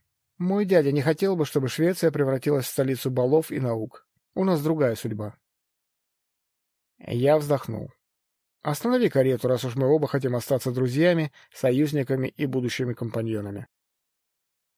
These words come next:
Карл Густав кивнул. Он постучал по крыше кареты, и та начала замедлять ход. Затем фальцграф достал часы. Такое же нюрнбергское яйцо, что носил доктор Бурдало.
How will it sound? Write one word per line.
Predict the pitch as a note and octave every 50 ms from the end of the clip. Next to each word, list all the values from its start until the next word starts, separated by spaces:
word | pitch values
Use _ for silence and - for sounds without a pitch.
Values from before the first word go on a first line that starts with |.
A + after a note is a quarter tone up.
| _ _ _ _
Карл | _ - G3+ A3 A3 F#3 D3+
Густав | D#3 D3+ D#3+ - - D3+ - -
кивнул. | D3+ C3+ A#2+ A#2 G#2 - - - _ _ _ -
Он | - A3 A3+ G#3
постучал | - F3 D3 - D3 - D#3 C#3+ B2
по | C3+ B2+
крыше | B2+ C3+ C3 A2+ B2+ B2
кареты, | - C3 B2+ D3+ F#3 F#3 - C#3+
и | B2+
та | - C#3 C3+ C3+
начала | C3+ B2 - C3+ C3+ C3+ C3
замедлять | B2+ C3+ C3 A#2+ A#2+ B2 A#2+ -
ход. | - - - - - - _ _ _ _ _ _ _ _ _ _ _ _ _ _ _ _ _ _
Затем | - B2 C3 D3+ - B3 C4+ B3
фальцграф | - - D#3 D3 C3 B2+ C3+ D#3 E3+ E3+
достал | D3 C3+ B2+ - D3 C#3+ C3+
часы. | - C#3+ - - A2+ A2+ - - - _ _ _ _ _ _ _ _ _ -
Такое | - D#3 D#3 - F#3 F#3 F#3 E3+ C#3+
же | C#3+ C#3+
нюрнбергское | C#3+ D3 D3+ C#3+ C3+ C3 B2+ C3 B2 A2+ - - C3 B2
яйцо, | A#2+ B2+ B2+ B2 - G3 G3+
что | - - C#3+
носил | C3 B2 A#2 - C#3 C3
доктор | B2 B2 B2+ B2 B2 - B2 A#2+
Бурдало. | A#2+ B2 A#2 A#2 A#2+ A2 A2 G#2 G#2 G2+